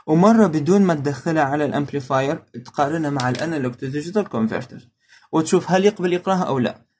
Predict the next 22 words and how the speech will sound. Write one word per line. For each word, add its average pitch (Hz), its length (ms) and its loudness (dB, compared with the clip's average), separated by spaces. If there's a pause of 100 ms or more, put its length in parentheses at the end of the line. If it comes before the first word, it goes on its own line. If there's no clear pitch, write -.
زين، 147 240 -2
أش 220 140 4
قد 185 160 0
الرقم 180 340 0
مال 156 140 0
الأنالوج 147 340 -2
تو 143 160 -6
ديجيتال 131 340 -8
كونفرتر؟ 127 460 -4
هسه 131 280 -6
نطلعه. 90 500 -8 (500)
تكتب 147 420 0
resolution. 151 880 0 (840)
طبعا 147 260 0
الحل 156 360 -2
الكامل 151 500 -2
مح-، 147 260 -4
موجود 147 380 -2
داخل 135 300 -4
ملزمة 139 480 -2 (560)
على 135 120 -2
أوراق، 131 460 -2